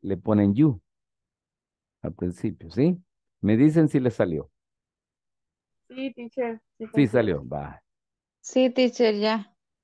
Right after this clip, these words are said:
Speaker 1: Es un error ahí de la
Speaker 3: Ya.
Speaker 1: plataforma. Ah, ok, thank you. Y la número cinco, no vayan a poner Jane. Aquí sí no <laughs> pongan Jane. Pero es Jane are, Jane is.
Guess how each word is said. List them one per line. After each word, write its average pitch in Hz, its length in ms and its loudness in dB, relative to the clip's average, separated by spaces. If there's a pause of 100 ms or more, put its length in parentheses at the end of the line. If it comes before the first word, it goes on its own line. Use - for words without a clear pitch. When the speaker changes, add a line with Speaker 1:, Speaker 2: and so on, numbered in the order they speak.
(140)
Speaker 1:
Es 101 200 -2
un 113 140 4
error 101 320 4
ahí 90 140 4
de 90 80 2
la 85 80 -2
Speaker 3:
Ya. 80 60 -10
Speaker 1:
plataforma. 78 640 -6
Ah, - 160 -10 (260)
ok, 73 260 -6 (220)
thank 87 260 -2
you. - 60 -20 (1400)
Y 120 140 4
la 123 120 6
número 147 360 6
cinco, 147 680 2 (560)
no 110 320 2
vayan 110 240 4
a 110 100 0
poner 110 420 -2
Jane. 113 640 -2
Aquí 120 200 -10
sí 131 120 -2
no 127 160 -2
<laughs> - 0 -
pongan 90 340 -8
Jane. 87 500 -4 (1200)
Pero 107 220 0
es 117 200 0
Jane 127 400 0
are, 147 440 -4 (140)
Jane 117 340 -2
is. 170 560 -6